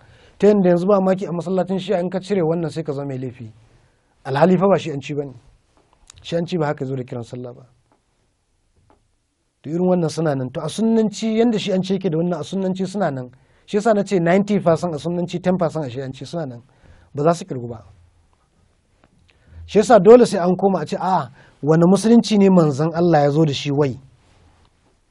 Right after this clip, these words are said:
Wani musulunci ne kuma a'a fahimtar musulmi ta zo da shi?" Wannan shine muhimmi. Kuma babban matsala shi ne musulmi sai suka sanya musuluncin da fahimtar su ta zo da shi,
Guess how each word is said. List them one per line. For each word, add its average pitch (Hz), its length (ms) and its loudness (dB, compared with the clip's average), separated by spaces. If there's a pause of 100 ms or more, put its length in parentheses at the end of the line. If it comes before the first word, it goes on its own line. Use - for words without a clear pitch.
(1000)
Wani 151 240 0
musulunci 208 460 2
ne 190 120 4
kuma 190 220 -2
a'a 196 180 -2
fahimtar 180 540 -2
musulmi 143 400 -6
ta 147 100 -10
zo 151 140 -4
da 131 80 -6
shi?" 117 240 -12 (300)
Wannan 185 340 6
shine 165 180 -2
muhimmi. 123 400 -8 (1500)
Kuma 233 220 2
babban 220 320 8
matsala 269 380 6
shi 196 180 -4
ne 180 100 2
musulmi 196 440 0
sai 269 120 -2
suka 262 220 -6
sanya 190 300 -4
musuluncin 220 600 0
da 170 80 0
fahimtar 170 480 -4
su 139 160 -10
ta 156 120 -8
zo 160 160 -2
da 139 60 -6
shi, 131 280 -12